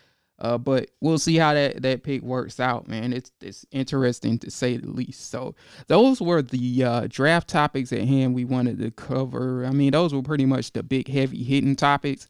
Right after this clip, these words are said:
of, uh, round one. I mean, we could talk for days about the whole draft in general,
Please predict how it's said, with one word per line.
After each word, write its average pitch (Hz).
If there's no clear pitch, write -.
of, 117
uh, 123
round 127
one. 139
I 135
mean, 135
we 156
could 143
talk 147
for 127
days 131
about 120
the 110
whole 127
draft 117
in 98
general, 123